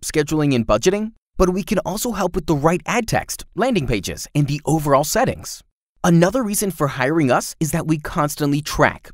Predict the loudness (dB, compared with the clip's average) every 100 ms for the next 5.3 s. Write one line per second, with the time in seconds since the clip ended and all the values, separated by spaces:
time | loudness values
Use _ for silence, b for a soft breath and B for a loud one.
0 | -6 -2 0 -2 -6 -4 -2 -2 -2 -2
1 | -2 -2 -2 0 0 0 -2 -4 -4 -2
2 | -2 -2 -2 -2 -2 -2 -2 -2 -2 0
3 | 0 0 0 0 -2 -2 0 0 4 4
4 | 2 -4 -14 -16 _ _ _ 2 4 4
5 | 0 -4 -8